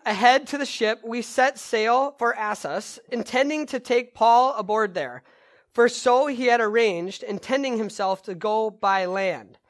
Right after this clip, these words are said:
And when he met us at Assos, we took him on board and went to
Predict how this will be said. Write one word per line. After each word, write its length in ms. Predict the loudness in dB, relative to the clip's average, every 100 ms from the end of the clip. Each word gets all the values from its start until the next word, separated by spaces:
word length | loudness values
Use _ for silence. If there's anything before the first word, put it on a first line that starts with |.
| _ _ _ _ _ _
And 280 | 0 2 2 0
when 260 | 0 2 2
he 180 | 0
met 240 | 0 2 2
us 340 | 2 0 0 -4
at 160 | -4
Assos, 540 | 0 -2 -2 -6 -8 -18 _ _ _
we 160 | -4 -4
took 380 | 0 0 0 -8 -6
him 320 | -2 -2 -2
on 280 | 0 0 0
board 300 | 0 -2 -2
and 160 | -4 -4
went 200 | -4 -6
to 420 | -8 -4 -4